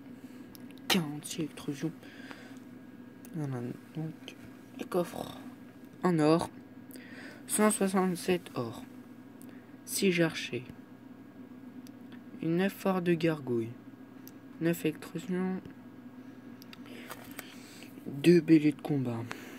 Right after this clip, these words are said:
Voilà. Allez, cette fois c'est le bon. Cent quarante pièces d'or, deux chevaliers,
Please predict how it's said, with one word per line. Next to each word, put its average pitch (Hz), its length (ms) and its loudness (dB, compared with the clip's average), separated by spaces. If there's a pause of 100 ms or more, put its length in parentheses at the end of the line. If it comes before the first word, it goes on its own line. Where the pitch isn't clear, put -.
(960)
Voilà. 127 160 -6 (1000)
Allez, 139 160 0 (640)
cette 165 180 4
fois 165 120 4
c'est 160 120 8
le 131 60 2
bon. 113 120 2 (340)
Cent - 680 -2
quarante 170 340 0
pièces 139 220 -2
d'or, 117 240 -4 (800)
deux 165 240 10
chevaliers, 139 560 2